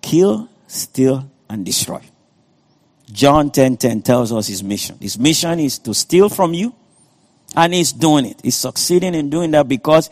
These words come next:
we are not alert. We are not sober. We are under the influence of many things. And we are not standing firm in faith. We are not.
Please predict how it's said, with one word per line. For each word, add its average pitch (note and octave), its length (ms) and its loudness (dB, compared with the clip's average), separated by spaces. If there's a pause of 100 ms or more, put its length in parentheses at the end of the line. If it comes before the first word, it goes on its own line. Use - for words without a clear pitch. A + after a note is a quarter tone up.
(380)
we F3+ 160 4
are F#3+ 80 6
not G#3+ 220 6
alert. G3+ 680 6 (2500)
We F#3+ 160 8
are G3+ 120 6
not G#3 240 4
sober. G#3 500 6 (680)
We C3 120 0
are C3+ 80 4
under D3+ 220 4
the C3 120 0
influence C3+ 520 -2
of A2 100 -6
many C#3 300 2
things. - 480 -12 (1600)
And F3+ 200 4
we F#3 120 8
are F#3 60 8
not G3 220 4
standing G3+ 560 2
firm F3 540 2
in C3+ 120 2
faith. - 560 -4 (680)
We D3 120 2
are D#3 80 2
not. E3+ 420 -2